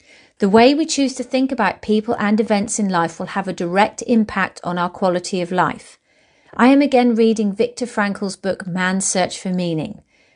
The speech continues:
Frankl was a neurologist and psychiatrist and a prisoner of war in several concentration camps in Germany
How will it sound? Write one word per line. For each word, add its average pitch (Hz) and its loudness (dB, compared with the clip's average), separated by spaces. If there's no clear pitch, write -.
Frankl 262 4
was 254 2
a 240 4
neurologist 226 2
and 214 0
psychiatrist 220 -2
and 185 -4
a 196 -8
prisoner 208 -2
of 214 -6
war 180 0
in 175 -6
several 208 2
concentration 202 -2
camps - -6
in 180 -4
Germany 175 -2